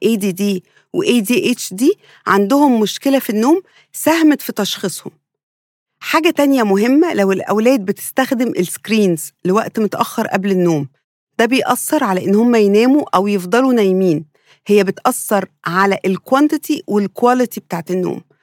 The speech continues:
وبتأثر على الغدة اللي بتفرز هرمون الميلاتونين اللي هو هرمون النوم. ولو النوم مش متظبط،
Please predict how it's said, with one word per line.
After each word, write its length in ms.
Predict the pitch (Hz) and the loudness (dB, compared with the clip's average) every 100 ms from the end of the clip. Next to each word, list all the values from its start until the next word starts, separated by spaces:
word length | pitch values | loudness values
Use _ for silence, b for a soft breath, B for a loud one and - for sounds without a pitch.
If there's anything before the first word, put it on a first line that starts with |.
| b b b | b b b
وبتأثر 500 | 196 202 - - 392 | -4 -2 0 0 2
على 220 | 302 202 202 | 2 2 0
الغدة 520 | 202 233 247 226 359 - | 0 0 0 -2 -4 -4
اللي 140 | 202 196 | -2 -2
بتفرز 480 | - 269 - 226 175 | -2 -4 -2 -4 -2
هرمون 440 | 190 202 226 233 - | -2 2 2 0 0
الميلاتونين 760 | 185 190 196 214 311 320 392 403 _ _ _ - | 2 4 2 2 4 4 4 0 _ _ _ -2
اللي 120 | 208 | 2
هو 220 | 226 285 | 4 2
هرمون 400 | 254 220 214 247 | 2 0 0 0
النوم. 420 | 240 214 185 120 - _ _ _ _ _ _ _ - | 2 0 0 -2 -8 _ _ _ _ _ _ _ 0
ولو 320 | 208 285 381 | 2 6 6
النوم 280 | 302 277 269 | 6 4 2
مش 220 | 226 220 | 0 -4
متظبط، 680 | 190 226 254 330 370 _ | 0 -2 0 -4 -4 _